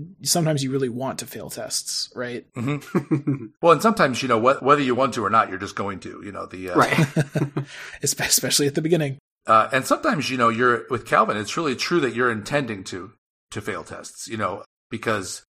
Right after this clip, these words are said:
Speaker 2: the whole goal of this is try to get yourself to the point where you don't even need to really worry about tests too much. So, yeah, I think that's, uh, I think Rabbit's Foot is really, is really good. It helps him get to his, uh, until the end of time a little faster. So,
Speaker 1: Yeah, that's
Speaker 2: definitely.
Speaker 1: cool.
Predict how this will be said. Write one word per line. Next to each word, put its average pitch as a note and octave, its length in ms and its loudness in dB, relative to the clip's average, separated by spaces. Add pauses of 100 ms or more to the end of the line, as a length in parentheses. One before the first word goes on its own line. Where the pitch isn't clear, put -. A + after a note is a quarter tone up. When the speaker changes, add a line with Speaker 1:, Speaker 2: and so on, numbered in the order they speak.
(120)
Speaker 2:
the G#2+ 200 -2
whole A#2+ 180 0
goal G#2+ 360 -2
of F2+ 120 -8
this G2 200 -10
is F#2+ 140 -12
try G#2 180 -4
to F#2 80 -10
get G2+ 240 -10
yourself G2 340 -6
to A2 100 -10
the F#2+ 60 -10
point G#2 240 -10
where G2 100 -6
you G#2 160 -6
don't G#2 180 -2
even F#2+ 180 -8
need F#2+ 160 -12
to F#2 80 -10
really F#2 220 -8
worry G2+ 260 -4
about E2 260 -6
tests - 220 -12
too F#2 140 -16
much. - 340 -18 (480)
So, G2 580 0 (380)
yeah, G2 400 0
I G2 120 -4
think G#2 180 -10
that's, - 300 -6
uh, F#2+ 240 0
I F2+ 80 -4
think G#2 140 -8
Rabbit's G2 280 -2
Foot F2+ 140 -10
is E2 100 -16
really, F#2+ 260 -12
is A2 140 -10
really G#2 160 -6
good. F2+ 200 -8
It D#2+ 80 -10
helps G#2+ 220 -4
him G#2 120 -8
get - 200 -10
to F#2+ 220 -6 (220)
his, G#2 640 -8
uh, G2+ 220 -2
until A#2+ 240 -4
the A2 120 -4
end G2 120 -6
of F#2 60 -12
time G2+ 240 -2
a F#2 60 -8
little E2+ 160 -10
faster. - 440 -10 (100)
So, - 340 -10 (340)
Speaker 1:
Yeah, C3 200 -4 (280)
that's A2 160 -6 (140)
Speaker 2:
definitely. - 160 -4
Speaker 1:
cool. - 80 -16